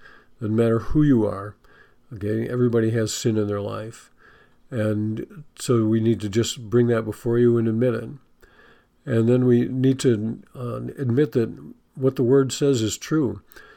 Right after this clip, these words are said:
that Jesus Christ was born of the Virgin Mary, that he lived his life for us as an example, and that he died on the cross for our sins,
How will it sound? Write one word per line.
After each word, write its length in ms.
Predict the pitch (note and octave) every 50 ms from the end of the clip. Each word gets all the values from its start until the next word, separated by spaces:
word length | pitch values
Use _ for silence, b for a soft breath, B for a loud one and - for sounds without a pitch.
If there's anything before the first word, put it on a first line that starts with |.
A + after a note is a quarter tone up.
| B B B B
that 140 | B2 A2 F#2+
Jesus 320 | G#2 C3 C3+ C#3 C#3+ -
Christ 400 | - - C3+ B2+ C3 C3 - -
was 140 | A#2 G2 F2+
born 280 | F#2 A2 A#2+ B2+ C3
of 60 | C3 C3
the 60 | B2
Virgin 380 | A#2 B2+ C3 B2+ A#2+ A#2+ A#2+
Mary, 380 | A#2 A#2+ A#2+ B2 B2 B2+ C#3 C3 - _ _ _ _ _ _ _ _ b b b b b b b b b
that 260 | - D#3+ A#2 A#2 A2 G#2+
he 100 | A2 G#2
lived 380 | G#2 A2+ B2+ B2 A#2+ A2+ A2
his 200 | A2+ A2 F#2 G2
life 280 | G#2 A2+ A#2+ B2 A#2+ B2
for 420 | - C#3+ - - - - A#2+ A2+
us 160 | A2+ A#2 - -
as 220 | - D3+ G2+ G#2+
an 80 | A#2 A2
example, 640 | A2 G2+ G2+ F#2+ A2 A#2 A#2 A2+ - G#2+ G#2 G#2 - _ _ b b b b b b b b b b b b _
and 100 | A#2 A2
that 80 | A2
he 80 | A2 G#2
died 280 | G2 A2 G#2+ A2 A2 A2+
on 120 | A#2 A#2+
the 60 | A#2+
cross 380 | A#2 - - A#2+ A2 A2 A2 -
for 200 | - - G#2+ G#2
our 120 | G#2 G#2+
sins, 600 | - - - G#2+ G#2 G2+ G2+ G2+ G#2 - - -